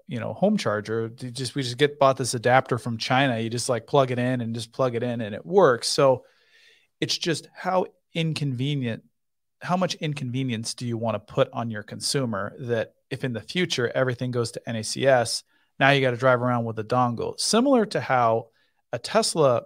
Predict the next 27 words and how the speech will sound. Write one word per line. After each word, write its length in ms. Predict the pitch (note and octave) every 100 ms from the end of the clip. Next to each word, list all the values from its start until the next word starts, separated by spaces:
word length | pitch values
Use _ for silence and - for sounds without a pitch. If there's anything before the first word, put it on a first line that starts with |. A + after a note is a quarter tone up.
| _ -
owner, 460 | B2 A2+ G#2 C3+ -
if 80 | -
they 140 | D3+
wanna 180 | F#3 E3+
charge 340 | - C#3+ B2+ -
anywhere 300 | C3 A#2+ A2
else 520 | A#2 G3+ C3 A#2+ - -
with 100 | A#2
C 160 | C3+
C 220 | A#2 C3 E3+
S, 320 | D#3+ B2+ -
you 80 | C3+
gotta 160 | C3
pull 220 | - C#3
out 200 | A#2+ A2+
the 100 | -
little 400 | A#2+ A#2+ A2+ A2 -
adapter 520 | G#2+ C3 C#3 - A2
thing 380 | - A2+ A2 A#2
that 80 | -
you 80 |
can 160 | A#2 A#2
buy 300 | A2+ A2 A2
off 240 | A2+ A2
the 80 | _
Tesla 340 | - A2+ - A#2
website. 460 | E3+ D#3+ - G1+